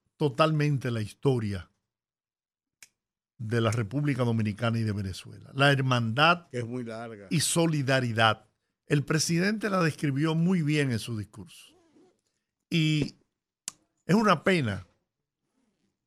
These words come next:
Speaker 1: Yo sé que no lo hace con la intención de, de burlarse,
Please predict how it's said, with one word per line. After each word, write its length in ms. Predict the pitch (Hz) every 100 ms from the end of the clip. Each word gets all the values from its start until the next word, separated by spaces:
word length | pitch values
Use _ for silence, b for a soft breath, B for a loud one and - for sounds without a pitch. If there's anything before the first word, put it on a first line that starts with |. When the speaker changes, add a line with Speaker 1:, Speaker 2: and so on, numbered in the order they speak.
| _ _ _
Speaker 1:
Yo 220 | 147 135 165
sé 220 | 208 185
que 120 | 180
no 180 | 156 160
lo 160 | 156
hace 580 | 160 - 147 127 113 101 - _
con 240 | - 135 120
la 200 | 113 110
intención 720 | 110 107 107 - 143 143 139
de, 360 | 120 104 95
de 240 | - 120 120
burlarse, 640 | 107 120 180 143 - 127